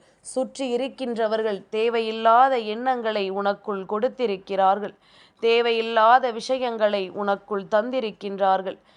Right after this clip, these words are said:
மேலும் மேலும் உனக்கான வெற்றியை உன் கைகளில் கொடுத்திடவும், உன்னோடு நான் இருந்து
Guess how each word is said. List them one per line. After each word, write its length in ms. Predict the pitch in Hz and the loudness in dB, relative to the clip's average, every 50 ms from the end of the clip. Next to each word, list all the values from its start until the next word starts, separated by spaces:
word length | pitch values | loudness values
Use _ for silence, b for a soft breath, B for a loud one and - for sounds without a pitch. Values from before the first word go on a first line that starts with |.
| b b b b | b b b b
மேலும் 500 | 202 214 226 233 254 269 269 247 226 220 | -8 -6 -2 0 0 2 2 0 0 -2
மேலும் 420 | 214 214 220 220 233 233 226 202 160 - _ _ - | -4 -4 -4 -2 -2 -2 -2 -4 -6 -10 _ _ -10
உனக்கான 680 | 208 202 196 196 190 190 - 208 202 202 208 208 208 190 | -6 -4 -4 -4 -4 -4 -2 0 2 2 2 2 0 -2
வெற்றியை 540 | 185 190 190 190 - - 254 247 233 220 202 180 - | -4 -6 -8 -8 -10 -10 -8 -6 -6 -6 -6 -8 -8
உன் 200 | - 190 196 202 | -8 -8 -8 -4
கைகளில் 580 | 196 214 208 233 254 226 254 233 214 196 190 185 | -2 0 0 0 0 -2 -2 -2 -4 -6 -10 -8
கொடுத்திடவும், 720 | - 208 208 240 240 240 - 233 208 208 202 202 196 - - b b b b b b b b 208 | -8 -6 -4 -6 -6 -6 -4 -2 0 0 -2 -2 -4 -8 -12 b b b b b b b b -6
உன்னோடு 520 | 226 233 233 240 233 233 240 262 262 262 | -6 -4 -2 -2 0 2 4 4 4 4
நான் 240 | 240 233 233 226 226 | 4 4 4 2 2
இருந்து 380 | 226 240 254 269 277 277 262 | 0 0 -2 -2 0 0 0